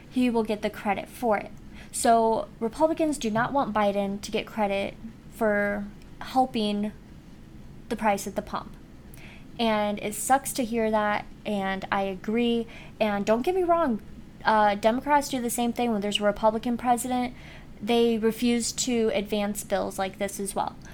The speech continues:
But right now, it's like everybody wants to say Biden, Biden, Biden, and it's, it's not. <laughs>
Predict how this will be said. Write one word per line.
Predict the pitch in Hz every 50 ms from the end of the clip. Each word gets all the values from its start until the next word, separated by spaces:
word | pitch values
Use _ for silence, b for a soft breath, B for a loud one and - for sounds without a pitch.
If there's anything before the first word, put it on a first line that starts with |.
| B B B B B
But | - 226 196 - - - - - -
right | - 311 370 349 302
now, | 320 330 330 320 285
it's | - - - - -
like | 262 254 240 226 220 214 - - - -
everybody | 233 262 320 330 339 330 294
wants | 277 262 -
to | 254
say | 233 - 254 233
Biden, | 208 208 220 226 220 208 202 190
Biden, | 208 220 226 208 196 196
Biden, | 214 214 214 208 190 - 202 202
and | - 220 233
it's, | 254 247 - - - - - - - - - - - -
it's | 226 214 - -
not. | 208 214 233 262 262 - -
<laughs> | -